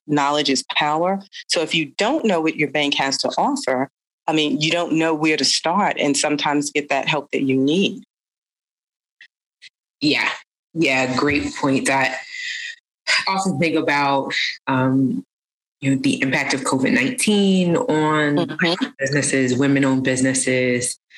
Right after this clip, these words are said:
Speaker 2: and how critical the banking relationship was, um,
Speaker 1: Mm-hmm.
Speaker 2: when the pandemic first hit, and how it kinda continues to be, um, pivotal for, for business owners, you know,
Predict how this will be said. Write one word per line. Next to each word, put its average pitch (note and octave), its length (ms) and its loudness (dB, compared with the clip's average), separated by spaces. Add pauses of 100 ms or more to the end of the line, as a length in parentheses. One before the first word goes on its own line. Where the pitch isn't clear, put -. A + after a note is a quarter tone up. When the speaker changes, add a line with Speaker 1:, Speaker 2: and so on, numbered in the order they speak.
(260)
Speaker 2:
and C#3 800 2
how - 560 0
critical D3+ 960 0
the B2+ 100 0
banking C3 400 0
relationship B2 760 0
was, A#2+ 760 0 (360)
um, A#3+ 280 0
Speaker 1:
Mm-hmm. A#3+ 80 0
Speaker 2:
when C4+ 80 2 (240)
the C3 60 -8
pandemic B2+ 420 0
first A2 300 0
hit, B2+ 160 0
and - 80 2
how B2 160 0
it - 100 -2
kinda B2+ 200 -2
continues C3 580 0
to B2 100 -2
be, A#2+ 420 0 (480)
um, - 380 0 (220)
pivotal F3+ 520 0
for, B2+ 580 0
for B2 240 -2
business C3 400 0
owners, - 480 0
you B2+ 80 4
know, A#2+ 380 0